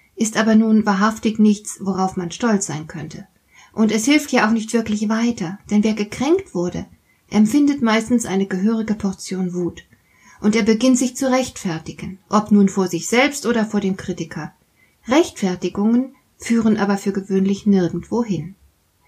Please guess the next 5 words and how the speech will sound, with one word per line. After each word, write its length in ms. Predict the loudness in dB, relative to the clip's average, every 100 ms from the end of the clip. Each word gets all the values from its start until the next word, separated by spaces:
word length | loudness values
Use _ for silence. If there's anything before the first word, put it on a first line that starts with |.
| _ _
Wenn 220 | 4 4
also 320 | 4 0 0 -4
überhaupt 640 | -4 -4 -2 -2 -2 0
negatives 640 | 0 0 -6 -8 -10 -12 -6
Feedback, 500 | -8 -4 -6 -6